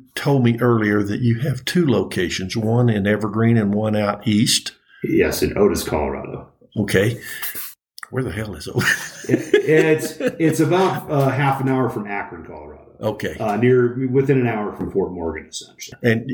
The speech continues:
Speaker 1: you have water rights out there that you irrigate the field with too to raise the hay or the
Speaker 2: No, we, everything is off well and pivot out there. Um,
Speaker 1: Okay.
Speaker 2: uh, my business partner, Levi, jokes that had his grandpa gone another fifteen miles further when he homesteaded the farm,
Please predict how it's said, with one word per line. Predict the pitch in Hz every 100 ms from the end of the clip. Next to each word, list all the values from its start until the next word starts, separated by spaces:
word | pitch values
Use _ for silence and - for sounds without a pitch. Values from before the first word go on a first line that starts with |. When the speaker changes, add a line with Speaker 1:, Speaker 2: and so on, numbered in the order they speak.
| -
Speaker 1:
you | 127 117
have | 120 107
water | 104 113 110
rights | 110 107 107
out | 110 104
there | 113 110
that | 101 98
you | 113
irrigate | 110 101 107 104
the | 101
field | - 110 104
with | 104 101 -
too | 139 143
to | 127
raise | 104 107 117 117
the | 120
hay | 110 117 113 113
or | 107 98
the | 98 95 - - _ _ _
Speaker 2:
No, | - 131 139 143 135 120
we, | 135 131
everything | 135 170 170
is | 131
off | 135 135 104
well | 104 127 120
and | 101
pivot | 120 120 104
out | 87 - -
there. | 90 92 80 - -
Um, | 95 87 82 80
Speaker 1:
Okay. | 80 -
Speaker 2:
uh, | 98 87 82
my | 90
business | 104 104 98 -
partner, | 98 90 85
Levi, | 98 92 85 80
jokes | 95 87 -
that | 87 82 - - _ -
had | 113 110
his | 113 107
grandpa | 110 120 104 95 87
gone | 98 95
another | 92 90
fifteen | - 110 - 113
miles | 101 98 87 -
further | 107 101 90
when | 92 87
he | 92 85 80 - _ _
homesteaded | 98 92 - 95 85
the | 80
farm, | - 95 117 117